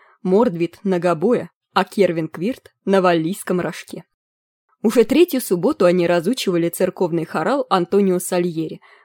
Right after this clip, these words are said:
причём после долго не расходились, горячо обсуждая, как переложить музыку Сальери для арфы, скрипки, гобоя и валлийского рожка.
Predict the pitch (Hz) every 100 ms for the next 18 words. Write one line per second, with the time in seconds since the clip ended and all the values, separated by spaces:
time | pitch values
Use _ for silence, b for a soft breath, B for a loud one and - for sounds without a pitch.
0 | - 220 - 208 190 285 - 170 165 262
1 | 208 175 170 170 - 165 156 147 202 -
2 | _ - 185 190 175 - 196 165 - 165
3 | - 208 156 B B B 220 - 214 180
4 | 170 175 196 - 190 170 165 165 - 175
5 | 170 220 202 156 175 - 208 254 - 156
6 | b b - - 190 220 - 156 156 -
7 | 185 185 160 170 196 170 _ - 185 170
8 | 165 180 - - 170 165 175 - -